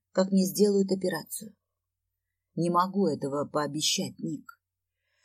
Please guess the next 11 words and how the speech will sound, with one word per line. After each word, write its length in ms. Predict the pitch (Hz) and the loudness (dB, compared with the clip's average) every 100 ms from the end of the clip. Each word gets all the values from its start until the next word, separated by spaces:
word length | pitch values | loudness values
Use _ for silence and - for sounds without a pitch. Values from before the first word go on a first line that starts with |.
| - | 0
Я 160 | 180 190 | 6 6
столько 360 | 190 185 202 | 6 2 4
раз 180 | 214 185 | 2 2
говорил 420 | 143 180 202 170 | 2 2 4 2
тебе, 380 | - - - - _ _ | -2 -8 -8 -10 _ _
что 220 | - 196 | 0 6
не 160 | 196 202 | 6 6
буду 280 | 202 190 | 4 0
задерживаться 680 | 147 170 175 170 165 160 180 | 2 2 2 0 -2 -4 -4
на 80 | 175 | -2
работе, 560 | 180 151 131 - 196 | -2 -4 -10 -10 -14